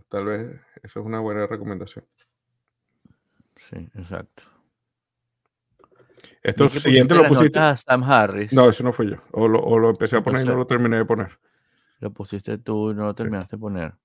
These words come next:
Speaker 1: Eso debe haber sido la semana antepasada y olvidémonos de Sam por ahora.
Speaker 2: Sí, vamos a olvidarnos, sí, porque un poco heavy metal todo esto.
Speaker 1: <laughs>
Speaker 2: Em, Mist, súper, qué cool.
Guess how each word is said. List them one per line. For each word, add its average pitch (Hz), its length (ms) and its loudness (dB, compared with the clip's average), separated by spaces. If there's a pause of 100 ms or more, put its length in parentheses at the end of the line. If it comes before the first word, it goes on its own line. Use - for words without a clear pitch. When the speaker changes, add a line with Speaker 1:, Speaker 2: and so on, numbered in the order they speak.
Speaker 1:
Eso 110 460 -2
debe 107 140 -2
haber 110 100 -4
sido 113 260 -2
la 110 100 -4
semana 101 360 -6 (300)
antepasada 127 760 -2
y 113 40 -6
olvidémonos 113 600 -8
de 110 60 -8
Sam 101 220 -8
por 107 160 -10
ahora. 98 240 -12
Speaker 2:
Sí, 95 300 -10 (180)
vamos 98 300 -4
a - 40 2
olvidarnos, 92 420 -4
sí, 113 140 -4
porque - 260 -12
un - 340 -20
poco - 240 -20
heavy 85 220 -10
metal 85 280 -10
todo 92 220 -4
esto. - 180 -10
Speaker 1:
<laughs> - 500 -18
Speaker 2:
Em, 104 840 4 (340)
Mist, 104 480 -6 (220)
súper, 92 520 -6
qué 92 140 -14
cool. 85 320 -8